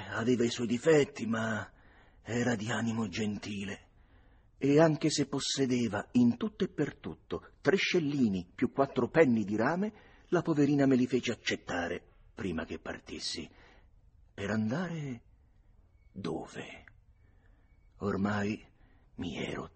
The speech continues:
deciso. In città c'era una quantità di centri di arruolamento in cerca di uomini che volessero unirsi alle nostre coraggiose truppe in America e in Germania. Sapevo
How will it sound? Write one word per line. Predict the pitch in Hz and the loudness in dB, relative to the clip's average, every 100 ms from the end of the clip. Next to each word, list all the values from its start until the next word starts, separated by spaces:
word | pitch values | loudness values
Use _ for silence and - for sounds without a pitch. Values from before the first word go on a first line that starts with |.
| _ | _
deciso. | - - - 95 78 64 - - - - - _ - - - - - - - | -10 -6 -2 -2 -2 -6 -8 -10 -18 -20 -20 _ -20 -20 -20 -20 -20 -20 -10
In | - 110 | -2 0
città | - 98 90 80 71 - - - - - - - | 2 0 -2 -4 -6 -14 -20 -20 -20 -20 -20 0
c'era | - 117 104 | 8 10 10
una | 107 | 6
quantità | 101 110 110 117 120 117 | 4 0 2 2 4 4
di | 104 104 | 2 0
centri | - 117 101 107 | 2 2 2 -2
di | 98 | 2
arruolamento | 104 95 104 101 101 87 80 87 - - - | 0 4 4 4 2 0 -4 -10 -12 -20 -2
in | - 120 | 4 6
cerca | - 123 - | 8 8 6
di | 101 | 2
uomini | 107 139 131 127 135 - - | 10 10 10 8 6 2 -16
che | - 117 | 2 6
volessero | 127 127 - 110 | 10 8 8 4
unirsi | 117 151 123 - 135 | 6 4 0 2 6
alle | 123 | 8
nostre | 117 131 - 120 | 8 6 4 0
coraggiose | 117 113 104 113 | 2 2 4 2
truppe | 110 107 - | 2 -2 0
in | 107 104 | 2 4
America | 101 95 95 101 92 | 4 2 -2 -4 0
e | 107 | 2
in | 92 | 2
Germania. | 90 87 80 76 76 62 - - - - - - - - - | 0 -2 -2 -2 -4 -8 -14 -20 -20 -20 -20 -20 -20 -20 -20
Sapevo | - - 175 208 - - | -12 0 10 10 10 -10